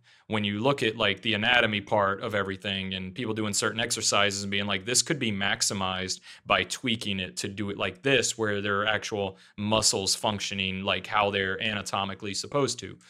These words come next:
Um, I recommend that shit like a motherfucker. It's,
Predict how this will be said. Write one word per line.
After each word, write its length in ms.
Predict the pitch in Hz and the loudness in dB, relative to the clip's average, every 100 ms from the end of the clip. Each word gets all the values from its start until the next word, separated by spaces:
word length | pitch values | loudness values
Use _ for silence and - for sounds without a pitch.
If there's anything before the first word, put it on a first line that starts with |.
| - - - | -20 -18 -2
Um, 600 | 120 113 101 95 92 90 - | 4 4 4 0 -6 -6 4
I 260 | 123 131 | 6 6
recommend 600 | 131 123 120 120 113 107 107 | 6 2 2 -2 -4 -2 -2
that 120 | 101 | -2
shit 400 | - 104 104 _ - | -4 -2 -4 _ -2
like 180 | 104 95 | -2 0
a 60 | |
motherfucker. 580 | 98 101 98 101 101 101 | 0 -2 -2 -4 -2 -2
It's, 380 | 113 104 - | -2 0 -2